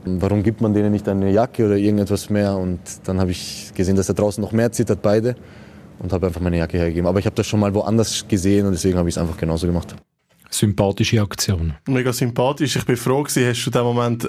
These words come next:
Speaker 3: für mich auch noch festgehalten gehabt. Wobei ich muss schon sagen, irgendwie so, ich weiss nicht mal, wird dein Nattel überhaupt noch unterstützt, die Software oder so, weil es ist schon sehr stark verpixelt gewesen, das
Speaker 2: Ich
Speaker 3: Bild.
Speaker 2: hasse auch sehr stark Anzünd, bitte.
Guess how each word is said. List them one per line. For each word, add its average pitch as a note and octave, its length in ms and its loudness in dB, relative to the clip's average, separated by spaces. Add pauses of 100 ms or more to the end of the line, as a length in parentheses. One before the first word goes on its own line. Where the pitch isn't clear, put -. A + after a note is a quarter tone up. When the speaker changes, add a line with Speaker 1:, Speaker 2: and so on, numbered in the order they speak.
(100)
Speaker 3:
für C3 180 0
mich B2 180 2
auch B2 140 0
noch D3 120 2
festgehalten D3 720 0
gehabt. D#3 340 0 (320)
Wobei B2 200 2
ich B2 100 0
muss A#2+ 160 2
schon C3+ 160 0
sagen, C3 340 -2
irgendwie A#2 340 2
so, A2+ 280 -2 (600)
ich - 100 -8
weiss A2+ 160 -2
nicht C#3 100 0
mal, B2 160 0
wird A2+ 200 0
dein A#2 180 0
Nattel A2+ 300 -2
überhaupt A#2 340 -2
noch A2+ 80 0
unterstützt, A#2+ 640 -4
die D#3 160 -4
Software D3 480 -2
oder C#3 300 -2
so, A#2 260 -2
weil G#2+ 260 -2 (380)
es - 140 -8
ist A2+ 100 0
schon C3+ 140 0
sehr C#3 240 0
stark C3+ 260 0
verpixelt C#3+ 560 -2
gewesen, - 280 -4
das D3 120 4
Speaker 2:
Ich G#2+ 180 2
Speaker 3:
Bild. C3 120 2
Speaker 2:
hasse G#2 340 2
auch G2 160 2
sehr G2+ 320 4
stark F#2+ 460 2
Anzünd, F2+ 640 2
bitte. F2+ 400 0